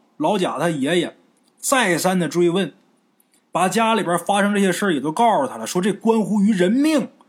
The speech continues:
这蒋三儿啊，才松了口了，把这古玉的来历啊，托盘而出。等到得知这块古玉的来历以后，老贾他爷爷是不禁倒吸一口凉气，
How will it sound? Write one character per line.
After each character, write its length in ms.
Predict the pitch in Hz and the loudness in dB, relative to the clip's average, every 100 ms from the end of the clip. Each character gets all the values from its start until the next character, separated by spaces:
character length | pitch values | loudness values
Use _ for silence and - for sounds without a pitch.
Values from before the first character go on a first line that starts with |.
| _ _ | _ _
这 160 | - 196 | -2 0
蒋 320 | 190 127 123 | 0 -4 -6
三 140 | 123 135 | -6 -4
儿 180 | 135 | -4
啊， 140 | 98 - _ _ _ _ | -8 -16 _ _ _ _
才 400 | - - 127 139 | -14 -10 -6 -4
松 320 | - 156 208 | -4 -6 -4
了 80 | 226 | -6
口 320 | - - - - | -8 -18 -20 -20
了， 160 | - - _ _ | -20 -20 _ _
把 200 | - 127 | -8 -4
这 120 | 165 | -4
古 320 | 180 147 143 | -4 -6 -6
玉 100 | 202 | -2
的 120 | 208 135 | -2 -2
来 320 | 139 160 240 | -4 -2 0
历 240 | 269 196 | 2 0
啊， 160 | 113 - _ _ - _ _ | -4 -12 _ _ -20 _ _
托 300 | - 143 135 | -4 -2 -2
盘 200 | 113 120 | -4 -8
而 200 | 107 110 | -10 -14
出。 240 | - 107 110 _ _ _ _ _ _ _ _ _ _ _ | -14 -16 -20 _ _ _ _ _ _ _ _ _ _ _
等 180 | - 202 | -4 0
到 180 | 240 254 | 2 0
得 320 | - 233 311 | 0 0 0
知 180 | 226 269 | 2 0
这 120 | 285 | 0
块 180 | 247 254 | 2 0
古 240 | - 147 220 | 0 -4 0
玉 80 | |
的 100 | 262 | 2
来 260 | 175 165 247 | 2 0 0
历 220 | 285 214 | 0 0
以 60 | 147 | -2
后， 380 | 151 277 202 - _ _ | 0 0 -2 -6 _ _
老 220 | 127 180 | -4 -4
贾 200 | 151 113 | -4 -6
他 140 | - | -6
爷 260 | 160 123 165 | -6 -4 -2
爷 100 | 170 | -2
是 100 | - | -4
不 240 | - 208 | -6 -6
禁 220 | 160 165 175 | -4 -4 -2
倒 360 | 233 165 123 | -2 -4 -6
吸 260 | 123 - 180 | -8 -4 -4
一 60 | 156 | -4
口 160 | 120 | -8
凉 260 | 127 139 175 | -12 -6 -4
气， 280 | - 214 | -2 -4